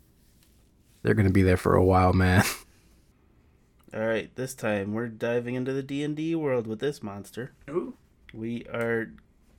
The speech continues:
Speaker 2: looking at Mind Flayers.
Speaker 3: Smash.
Speaker 2: Didn't even need a thought on that one. I figured Minka would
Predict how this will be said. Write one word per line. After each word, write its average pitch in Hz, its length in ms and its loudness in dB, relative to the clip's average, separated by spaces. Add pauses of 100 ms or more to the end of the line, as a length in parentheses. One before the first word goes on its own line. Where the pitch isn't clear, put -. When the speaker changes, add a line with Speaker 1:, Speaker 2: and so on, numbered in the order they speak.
(240)
Speaker 2:
looking 123 360 -8
at 117 320 -4
Mind 117 480 -4
Flayers. 80 480 -8
Speaker 3:
Smash. - 680 -8 (1400)
Speaker 2:
Didn't 107 240 -6
even 107 180 -4
need 110 160 -2
a 107 60 -6
thought 113 300 -6
on 117 100 -4
that 120 140 -2
one. 120 140 -4
I 110 60 -6
figured 110 340 -10
Minka 110 300 -8
would 107 240 -8